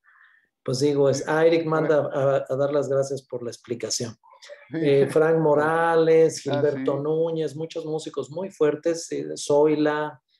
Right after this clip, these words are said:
Speaker 1: sí, han estado aquí. Entonces la pregunta sería si, este, ahora que ya terminó este vínculo, bueno, ahora ya hace un par de décadas con la Unión Soviética,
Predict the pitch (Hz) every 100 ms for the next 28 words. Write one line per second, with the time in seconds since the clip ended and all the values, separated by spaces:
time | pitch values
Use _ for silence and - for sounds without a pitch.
0 | _ _ - - 147 165 147 151 147 156
1 | 147 147 170 180 - 151 151 180 180 165
2 | 151 156 156 180 185 165 170 165 180 170
3 | 160 151 - 147 139 127 127 - - 127
4 | 139 151 160 160 131 143 147 147 143 135
5 | 131 127 139 151 - 143 143 160 156 139
6 | 127 123 160 143 120 139 143 127 131 127
7 | - 113 120 - _ - 131 120 123 160
8 | 135 123 - 127 123 127 139 135 143 143
9 | 147 143 143 151 156